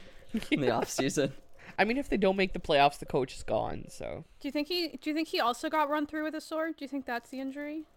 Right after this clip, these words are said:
Speaker 2: I don't know. Th-, th-,
Speaker 3: I'm
Speaker 2: yeah.
Speaker 3: sorry, I had to make the joke again.
Speaker 2: Yeah.
Speaker 1: True. I saw that picture again today, and I was like,
Speaker 2: Ugh.
Speaker 1: "Damn."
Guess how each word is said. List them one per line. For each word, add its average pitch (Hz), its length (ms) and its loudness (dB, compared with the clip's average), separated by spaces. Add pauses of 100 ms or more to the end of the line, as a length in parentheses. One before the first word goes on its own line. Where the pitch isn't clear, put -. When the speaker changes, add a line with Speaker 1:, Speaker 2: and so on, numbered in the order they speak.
(1160)
Speaker 2:
I 220 200 6
don't 339 140 4
know. 214 140 4 (100)
Th-, - 120 -10
th-, - 280 -8 (380)
Speaker 3:
I'm 254 80 6
Speaker 2:
yeah. 214 100 10
Speaker 3:
sorry, 240 160 4
I 247 40 -2
had 262 140 -2
to 254 60 -10
make 247 120 -6
the 247 80 -6
joke 202 240 -6
again. 202 220 -6
Speaker 2:
Yeah. 202 180 8
Speaker 1:
True. - 340 -4 (420)
I 151 60 12
saw 175 200 10
that 180 160 10
picture 143 260 6
again 123 180 6
today, 123 240 8
and 120 80 8
I 117 120 8
was 110 100 2
like, 95 280 0 (300)
Speaker 2:
Ugh. 180 120 4
Speaker 1:
"Damn." 98 340 2